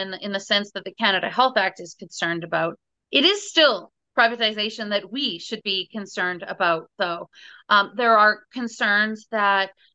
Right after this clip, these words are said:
these facilities that, that aren't public hospitals will upsell patients to uninsured services, that they will, um, pull providers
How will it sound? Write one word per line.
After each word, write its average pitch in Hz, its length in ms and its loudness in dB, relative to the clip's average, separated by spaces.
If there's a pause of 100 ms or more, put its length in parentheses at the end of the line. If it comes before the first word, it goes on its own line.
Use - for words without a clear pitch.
(160)
these 208 280 -2
facilities 202 840 0
that, 180 200 -2
that 190 100 0
aren't 190 220 2
public 202 320 -2
hospitals 196 720 2
will 175 260 0
upsell 208 580 0
patients 196 680 -6
to 180 260 -8
uninsured 202 640 0
services, 196 800 0 (400)
that 185 260 2
they 190 160 -2
will, 180 400 -2 (340)
um, 170 480 0 (360)
pull 240 220 4
providers 202 640 2